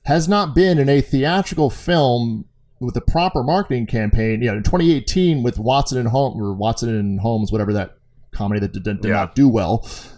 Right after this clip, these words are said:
Speaker 1: uh, which what, didn't even get that big of a campaign. Like, you know, he's been in the Eurovision movie, which came out on Netflix. He was in The Shrink Next Door, which got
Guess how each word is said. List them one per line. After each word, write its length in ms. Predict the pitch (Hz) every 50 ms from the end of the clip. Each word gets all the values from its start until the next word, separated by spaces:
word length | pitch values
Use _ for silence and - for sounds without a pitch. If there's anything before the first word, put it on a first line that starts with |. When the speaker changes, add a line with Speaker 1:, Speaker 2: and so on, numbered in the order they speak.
| - _ _ _ - -
Speaker 1:
uh, 380 | 127 123 117 113 117 - -
which 220 | 131 139 135 - -
what, 360 | 143 147 - 101 104 - -
didn't 200 | - - 160 147
even 160 | 143 131 120
get 200 | 107 151 135 101
that 180 | 120 117 113 113
big 140 | 139 131
of 60 | 127 113
a 20 |
campaign. 720 | 110 - 139 131 117 101 - - 190 214 180 135 113 95 98
Like, 240 | 110 104 110 104 -
you 60 | 139
know, 180 | 123 110 110
he's 160 | 120 123 113 95
been 160 | 101 120 120
in 380 | 117 117 117 117 117 113 110
the 80 | 95 113
Eurovision 640 | 113 117 123 127 131 135 117 131 131 117 139 135 127
movie, 320 | 127 127 135 131 147 156
which 420 | 147 127 120 - - - - - -
came 180 | - 117 117 120
out 80 | 117
on 100 | 117 117
Netflix. 400 | 123 147 160 - 214 196 - -
He 100 | - 127
was 160 | 120 120 101
in 280 | 117 123 113 117 117 110
The 80 | 110 104
Shrink 260 | - 143 135 107 -
Next 200 | 120 113 - -
Door, 240 | - 208 220 226 208
which 180 | 180 160 - -
got 300 | 139 123 123 - -